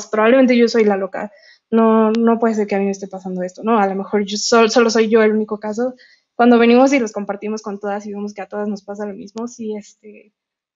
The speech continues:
siento que nos hace pensar en soluciones y nos hace ayudarnos entre todas. Eh, y bueno, como les digo, tenemos ya el grupo de apoyo. Eh, si algún día una de nosotras se siente insegura en algún detalle, como por ejemplo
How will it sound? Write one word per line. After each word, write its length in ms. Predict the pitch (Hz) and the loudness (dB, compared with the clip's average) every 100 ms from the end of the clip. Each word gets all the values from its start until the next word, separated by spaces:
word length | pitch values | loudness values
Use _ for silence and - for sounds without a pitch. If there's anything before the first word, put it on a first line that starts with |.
| _ | _
siento 300 | - 240 262 | -4 -2 0
que 580 | 262 214 190 185 175 _ - | 0 0 2 -2 -6 _ -4
nos 340 | 247 233 226 | 0 2 2
hace 220 | 240 247 | 0 2
pensar 460 | 247 214 208 208 214 | 0 0 0 2 2
en 100 | 226 | 2
soluciones 800 | 233 196 196 220 214 226 285 - | 0 -2 -4 -4 -2 0 -2 -2
y 100 | 220 | -2
nos 320 | 208 202 185 | -2 -2 -6
hace 200 | 214 208 | -8 -4
ayudarnos 520 | 220 208 196 196 208 220 | -4 -2 -4 -4 -4 -6
entre 220 | 202 190 | -10 -10
todas. 440 | 185 214 - _ _ _ _ _ _ _ _ _ _ _ _ _ - | -12 -14 -14 _ _ _ _ _ _ _ _ _ _ _ _ _ -2
Eh, 680 | 233 208 202 202 202 202 208 | 2 4 6 4 2 2 2
y 40 | |
bueno, 280 | 233 240 208 208 _ _ - | 4 4 0 -4 _ _ -4
como 180 | 233 | 2
les 140 | 233 226 | 4 4
digo, 240 | 240 269 | 6 4
tenemos 400 | 262 240 226 240 | 4 2 4 2
ya 120 | 226 214 | 2 0
el 80 | |
grupo 300 | 233 247 247 247 | 0 -2 2 0
de 100 | 196 | 0
apoyo. 480 | 196 214 214 262 - - - _ _ | -4 -6 -4 -8 -10 -20 -20 _ _
Eh, 400 | 226 214 202 190 | -4 0 0 -2
si 120 | 220 | -2
algún 300 | 214 208 214 | -2 -2 -4
día 380 | 220 208 196 196 | -2 -2 -2 -2
una 220 | 233 220 | -4 -2
de 60 | 202 | -4
nosotras 380 | 190 208 208 208 | -6 -10 -10 -12
se 100 | - | -12
siente 280 | - 208 214 | -12 -8 -6
insegura 640 | 214 190 196 233 226 208 | -6 -4 0 2 4 2
en 100 | 208 | 0
algún 260 | 202 202 202 | -2 -4 -4
detalle, 440 | 202 208 202 202 196 | -6 -6 -6 -8 -8
como 240 | 196 196 | -14 -14
por 140 | 202 | -12
ejemplo 420 | 208 214 202 185 | -10 -10 -10 -14